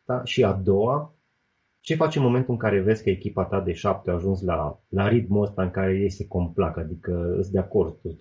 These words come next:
toți, super strânsă, legătura, nu se mai challenge-uiesc? Cumva în I T,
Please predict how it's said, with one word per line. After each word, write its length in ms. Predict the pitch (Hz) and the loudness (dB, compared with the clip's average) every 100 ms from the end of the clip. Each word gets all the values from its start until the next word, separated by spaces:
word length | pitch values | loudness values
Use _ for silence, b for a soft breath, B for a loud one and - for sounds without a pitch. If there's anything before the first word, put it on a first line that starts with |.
| - - | -20 -2
toți, 540 | 156 139 - - - | 2 2 0 -8 -14
super 340 | - 82 80 80 | -8 -6 -6 -8
strânsă, 1040 | - 123 123 120 113 - 104 101 101 95 | -6 0 2 4 2 0 -2 0 -2 -4
legătura, 760 | 92 95 92 92 101 95 92 90 | -2 0 0 0 4 4 6 4
nu 120 | 95 | 2
se 140 | 92 87 | 0 -4
mai 120 | 82 | -4
challenge-uiesc? 760 | 80 82 82 85 110 117 113 - _ _ _ _ _ _ | -4 -4 -4 0 4 4 2 -8 _ _ _ _ _ _
Cumva 400 | - 113 131 156 | 2 4 6 4
în 160 | 147 | 4
I 40 | 110 | 2
T, 460 | - 98 113 123 | 0 -2 -2 -4